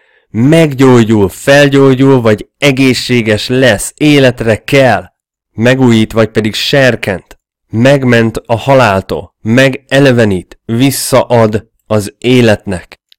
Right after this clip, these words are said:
Érthető? Ha valaki ezeket cselekszi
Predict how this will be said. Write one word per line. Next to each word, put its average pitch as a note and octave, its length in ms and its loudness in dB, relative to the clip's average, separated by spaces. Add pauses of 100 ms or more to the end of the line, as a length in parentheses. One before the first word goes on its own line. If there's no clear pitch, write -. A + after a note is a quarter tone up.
Érthető? G#2+ 640 -4
Ha - 180 -6
valaki A#2 640 -2 (400)
ezeket B2+ 720 -2
cselekszi A#2 800 -2